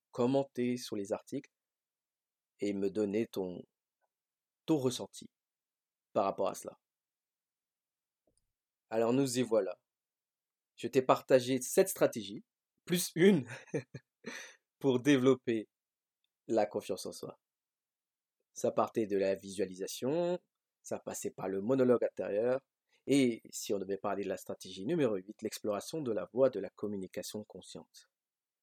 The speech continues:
Je t'invite à les pratiquer en fonction de tes préférences, bien évidemment, mais plus tu en pratiques,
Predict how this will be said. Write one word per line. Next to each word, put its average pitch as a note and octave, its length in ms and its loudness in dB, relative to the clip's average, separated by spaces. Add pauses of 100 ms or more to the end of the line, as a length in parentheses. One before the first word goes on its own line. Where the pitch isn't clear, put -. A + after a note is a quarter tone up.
(240)
Je - 120 -12
t'invite C3 540 0 (340)
à G#2+ 100 -4
les G#2 120 -4
pratiquer A#2+ 680 -8
en G2+ 120 -6
fonction - 320 -6
de A#2 60 -10
tes G#2 120 -8
préférences, A2+ 480 -4
bien G#2+ 140 -2
évidemment, G#2+ 400 0
mais B2 180 0 (600)
plus A3 240 -6
tu - 160 -4
en B2+ 100 0
pratiques, - 680 -12